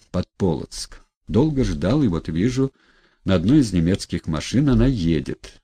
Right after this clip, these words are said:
Там и другие женщины были. Я начал махать, остановил машину.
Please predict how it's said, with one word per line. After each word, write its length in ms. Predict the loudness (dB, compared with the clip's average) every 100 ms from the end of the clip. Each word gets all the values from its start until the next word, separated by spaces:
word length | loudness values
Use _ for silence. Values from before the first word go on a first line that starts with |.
| _
Там 220 | -2 0
и 60 | 0
другие 400 | 0 0 0 0
женщины 600 | -2 -6 -6 -6 -4 -4
были. 360 | -4 -6 -8 -12 -20 -20 _ _ -20 _
Я 120 | 4
начал 300 | 4 4 2
махать, 540 | 2 0 0 -2 -2
остановил 640 | -4 -4 -2 0 2 0 0
машину. 600 | -4 -4 -6 -4 -6